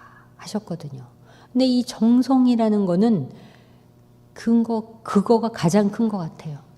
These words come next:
시종이. 처음 시작했던 그 마음이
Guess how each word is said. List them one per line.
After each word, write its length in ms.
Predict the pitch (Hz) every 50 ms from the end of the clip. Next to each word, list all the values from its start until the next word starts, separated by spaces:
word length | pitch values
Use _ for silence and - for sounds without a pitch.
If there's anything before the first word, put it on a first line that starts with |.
| _ _
시종이. 800 | - - - - 277 262 262 - 175 139 139 147 143 139 - - -
처음 340 | - - 311 311 311 311
시작했던 880 | 302 - - 302 285 262 269 254 269 - - 254 254 247 254 247 247 -
그 400 | - - - 294 320 339 359 359
마음이 720 | 339 311 262 220 226 226 226 240 262 277 269 269 - -